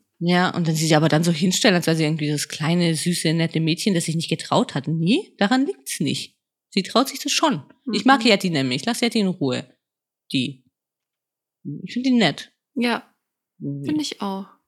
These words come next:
Speaker 1: Er hat Yeti auch wieder ein bisschen unheimlich angestarrt, habe ich mir aufgeschrieben. Kann ich mich jetzt aber auch nicht mehr erinnern.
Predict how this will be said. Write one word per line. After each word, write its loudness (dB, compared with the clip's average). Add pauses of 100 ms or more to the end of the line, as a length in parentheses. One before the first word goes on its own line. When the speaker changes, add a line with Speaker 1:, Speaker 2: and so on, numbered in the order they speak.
(340)
Speaker 1:
Er 2
hat 2
Yeti 2
auch 2
wieder 2
ein 0
bisschen -2
unheimlich 0
angestarrt, -4
habe -8
ich -10
mir -8
aufgeschrieben. -8
Kann -2
ich 0
mich 0
jetzt -6
aber -2
auch -2
nicht -6
mehr -2
erinnern. -8